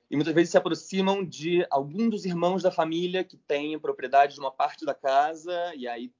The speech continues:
pegam uma parte da casa e, como não conseguem comprovar outra parte, a casa inteira acaba ficando na, na propriedade dessas, dessas organizações, dos colonos. Ou, às vezes, fazem ameaças, ou às vezes descobrem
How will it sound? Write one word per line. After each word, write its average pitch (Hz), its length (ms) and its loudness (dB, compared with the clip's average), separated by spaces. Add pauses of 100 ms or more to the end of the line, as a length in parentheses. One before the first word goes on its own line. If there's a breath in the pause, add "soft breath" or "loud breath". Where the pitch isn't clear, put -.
(140)
pegam 127 220 -8
uma 127 120 -8
parte 147 280 -8
da 156 80 -8
casa 180 400 -4
e, - 20 -6
como 147 240 -8
não 147 80 -10
conseguem 135 420 -8
comprovar 131 440 -4
outra 143 200 -6
parte, 185 320 -4
a - 40 -12
casa 151 280 0
inteira 151 460 -4
acaba 135 300 -8
ficando 131 520 -10 (360)
na, 123 560 -4
na 123 120 -4
propriedade 120 800 -2 (220)
dessas, 123 800 0
dessas 120 440 -4
organizações, 120 920 -2
dos 117 320 -4
colonos. 117 680 2 (140)
Ou, 156 580 4 (160 soft breath)
às 123 160 -2
vezes, 151 520 -2
fazem 143 260 2
ameaças, 147 800 -2
ou 139 80 0
às 127 100 -4
vezes 131 240 -4
descobrem 135 680 0